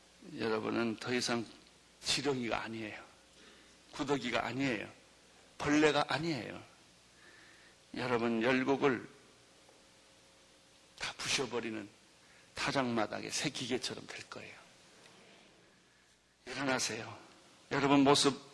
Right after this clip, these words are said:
여러분의 인생, 여러분의 청사진을 바꾸세요. 여러분 주저앉지 마세요. 포기하지 마세요.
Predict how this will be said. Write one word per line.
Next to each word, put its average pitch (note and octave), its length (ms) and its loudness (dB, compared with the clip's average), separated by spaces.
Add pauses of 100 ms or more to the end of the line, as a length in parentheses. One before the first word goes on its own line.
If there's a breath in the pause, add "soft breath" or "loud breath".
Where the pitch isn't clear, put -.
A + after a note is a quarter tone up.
(520)
여러분의 C#3 420 4
인생, D3 540 6
여러분의 D3 400 2
청사진을 F3 600 -2 (160)
바꾸세요. G3 560 -2 (1200 soft breath)
여러분 D#3+ 520 -2 (920)
주저앉지 C#3+ 480 0
마세요. - 520 2 (920)
포기하지 F#3 460 6
마세요. C#3+ 460 8